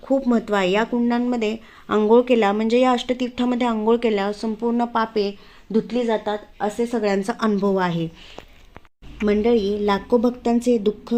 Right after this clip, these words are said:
संकटे निवार-, इत-, निवारण इथेच होते, कारण या ठिकाणी अखंड विश्वाचा मालक श्री दत्तप्रभू आहेत. तर हे गुरु जेव्हा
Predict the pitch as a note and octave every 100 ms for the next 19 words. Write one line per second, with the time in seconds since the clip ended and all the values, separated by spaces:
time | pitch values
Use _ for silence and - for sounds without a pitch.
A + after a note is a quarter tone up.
0 | A#3+ A#3+ G#3 G3 G#3+ A#3 A3+ G#3 G3+ G3+
1 | - - G#3+ G3 G#3+ G#3+ G#3 A3+ A3 G#3
2 | A3 G#3 F#3+ D#3+ E3 - G3+ G#3 G3+ G#3
3 | A#3+ A#3+ G#3+ G3+ G#3+ - - F3 B3+ B3+
4 | B3 A#3 A#3 A3+ A3 A3 A3 F#3+ F3+ F#3+
5 | G3+ F#3+ F#3 G3 G3 F#3+ G3+ F#3 E3 E3
6 | - - - - - - - C4 A#3 A3+
7 | A3 A#3+ G#3+ G3+ A#3 B3+ B3+ C4 - -
8 | G#3 C4 B3 A3+